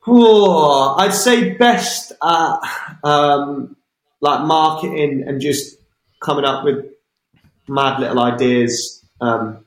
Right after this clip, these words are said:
pretty quickly and just saying, "Yeah, let's do 'em." And then worst at actually, like,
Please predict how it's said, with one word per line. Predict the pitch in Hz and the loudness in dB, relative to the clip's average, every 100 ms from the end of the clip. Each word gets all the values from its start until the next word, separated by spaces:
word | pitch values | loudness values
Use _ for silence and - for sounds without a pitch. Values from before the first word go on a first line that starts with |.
| - | -2
pretty | 143 - | -2 0
quickly | - 131 - | 0 0 -2
and | 117 | -6
just | 113 113 | -6 -4
saying, | 107 110 | -4 -2
"Yeah, | 113 110 | 0 0
let's | 107 - | -2 -4
do | - 123 117 | 0 2 2
'em." | 113 - _ _ _ - | 0 -8 _ _ _ -4
And | 135 | 0
then | 127 123 120 | 2 0 2
worst | 170 175 135 120 120 - - - _ _ - | 4 4 2 -2 -4 -8 -12 -20 _ _ -2
at | 123 117 - - - _ _ _ - _ _ _ 170 | 2 2 -2 -12 -18 _ _ _ -20 _ _ _ 0
actually, | 208 - - 175 | 0 -2 -2 0
like, | 156 139 - | 2 0 -2